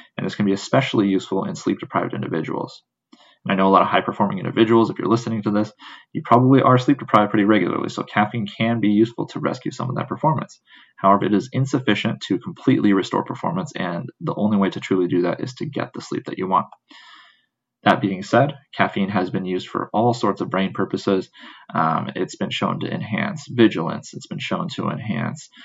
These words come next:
uh, mood state. It's been shown to enhance reaction speed.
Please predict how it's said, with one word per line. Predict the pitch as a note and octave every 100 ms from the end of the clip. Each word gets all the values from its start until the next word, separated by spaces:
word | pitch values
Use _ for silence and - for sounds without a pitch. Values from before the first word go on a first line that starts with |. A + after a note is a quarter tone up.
| - _ -
uh, | E2
mood | G#2 A#2 B2
state. | - - - -
It's | - -
been | -
shown | - G2 -
to | F#2
enhance | E2+ G#2+ F#2+ F2+ -
reaction | G2 G#2 B2 A#2+ - B2
speed. | - - - -